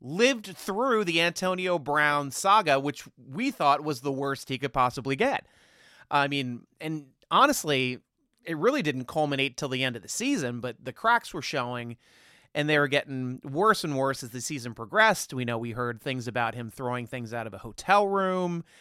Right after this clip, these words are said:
uh, furniture, and he, and he gets, uh, a civil suit for that. We hear him speeding in Pittsburgh, you know, no big deal. He throws a Gatorade, uh, cooler onto the field, or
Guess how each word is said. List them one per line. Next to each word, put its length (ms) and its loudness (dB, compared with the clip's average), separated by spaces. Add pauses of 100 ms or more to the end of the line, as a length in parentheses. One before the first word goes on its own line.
(400)
uh, 300 2
furniture, 640 -2
and 100 0
he, 60 -4
and 200 -8
he 120 -8
gets, 400 -8
uh, 420 -4
a 140 -10
civil 400 -2
suit 260 -4
for 140 -2
that. 360 4 (920)
We 160 0
hear 180 2
him 80 0
speeding 720 0
in 180 0
Pittsburgh, 720 2
you 60 -4
know, 180 2
no 180 0
big 220 -2
deal. 360 0
He 100 -4
throws 280 0
a 60 -4
Gatorade, 1000 -2 (440)
uh, 240 2
cooler 460 2
onto 160 2
the 80 0
field, 500 0
or 200 0